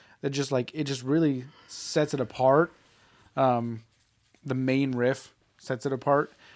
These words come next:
It's just a, it's a, when you, when it starts out, you're like, "Ah," but it kinda brings you back up a little bit. It's not a showstopper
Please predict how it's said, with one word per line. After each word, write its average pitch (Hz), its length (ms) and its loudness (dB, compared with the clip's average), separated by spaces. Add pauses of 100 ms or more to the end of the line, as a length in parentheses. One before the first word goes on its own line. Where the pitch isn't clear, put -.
(120)
It's 156 140 2
just 190 160 2
a, 180 100 -2 (220)
it's 165 180 -2
a, 185 160 0 (1400)
when 170 280 4
you, 180 120 -2
when 185 140 4
it 180 80 -6
starts 214 360 2
out, 175 240 6
you're 147 100 -2
like, 131 200 -6
"Ah," 135 400 -2 (400)
but 185 80 -4
it 185 60 0
kinda 240 180 0
brings 156 380 2
you 147 80 6
back 135 260 -2
up 139 140 -4
a 143 40 -6
little 139 220 0
bit. 147 200 4
It's 160 180 -2
not 180 300 0 (920)
a 151 60 0
showstopper 151 760 0